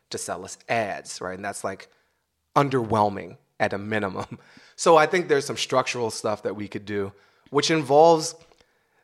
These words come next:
we don't have to build a world where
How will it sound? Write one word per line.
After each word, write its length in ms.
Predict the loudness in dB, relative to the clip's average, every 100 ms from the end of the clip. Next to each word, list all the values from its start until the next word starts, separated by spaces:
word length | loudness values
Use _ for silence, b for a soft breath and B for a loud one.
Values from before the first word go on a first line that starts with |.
| -20 -20 _ _ _ -20 -8
we 160 | 4 6
don't 180 | 6 4
have 280 | 2 2 2
to 80 |
build 300 | 2 6 6
a 40 | 4
world 580 | 6 6 8 6 0 -8 _ _ _ -8
where 600 | 4 6 8 6 4